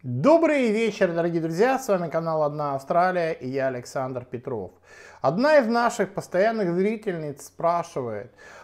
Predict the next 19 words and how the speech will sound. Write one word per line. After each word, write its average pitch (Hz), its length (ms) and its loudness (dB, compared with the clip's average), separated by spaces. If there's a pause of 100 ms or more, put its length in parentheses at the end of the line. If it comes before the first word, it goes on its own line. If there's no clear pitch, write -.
(120)
«А 175 240 4
после 240 380 -4
трёх 269 280 -2
лет 254 240 0
на 208 100 0
четыреста 196 460 -4
девяносто 180 640 -2
первой 165 420 -2
или 135 100 -4
четыреста 156 440 -4
восемьдесят 143 480 -6
девятой 147 560 -2
визе, 123 600 -8
то 120 140 -8
есть 107 140 -12
региональная 123 760 -8
виза, 131 300 -8
региональное 123 640 -8
спонсорство, 127 760 -10